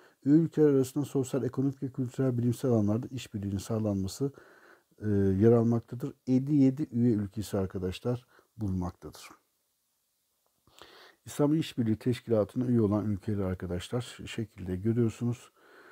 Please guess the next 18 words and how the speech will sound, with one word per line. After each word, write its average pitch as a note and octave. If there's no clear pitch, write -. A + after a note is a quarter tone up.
Türkiye A2+
de A#2+
bu A#2+
üye A#2
ülkelerden G#2
biri A#2
olarak G2+
değerlendirilmektedir F#2
sevgili F2+
arkadaşlar. F#2
Son D#3
dönemde A2+
yaşanan G#2+
gelişmelerden A2
dolayı G#2
Suriye, G#2
Suriye'nin G2
arkadaşlar F2+